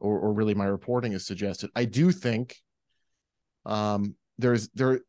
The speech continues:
there is an extremity all around here to what happened. That, you know, you could be innovative and smart and win a lot of baseball games and not treat people the way Jeff Luhnow and Jim Crane treated people.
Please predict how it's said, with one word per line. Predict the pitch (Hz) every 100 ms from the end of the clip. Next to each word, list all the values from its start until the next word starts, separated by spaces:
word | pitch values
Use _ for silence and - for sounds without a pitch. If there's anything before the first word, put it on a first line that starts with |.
| _
there | 151 175
is | 196 175
an | 160
extremity | 139 - - 147 135 117 104 -
all | 123 120 110
around | 98 92 87
here | - 80 - -
to | 90
what | 92
happened. | - 58 - - 113
That, | 135
you |
know, | 131 127 _ _ -
you | 131 139 220
could | - 254 170
be | 160 175 143
innovative | 139 110 87 - - _ _ _ _ _ _ _ _ _ _ _ -
and | 120 117
smart | - 135 120 95
and | 101
win | 104
a |
lot | 101 104
of | 98
baseball | 98 95 104
games | 90 85 87 98 - _ _ _ _ _ _ _ _ _ 143
and | 147 143
not | 143 143 147 -
treat | - 143 135 -
people | - 110 101 95 92 -
the | 101
way | 101
Jeff | 98 104 -
Luhnow | 98 95 92 85 85 -
and | 95
Jim | 95 95
Crane | - 85 85 90 -
treated | 175 214 131
people. | 82 -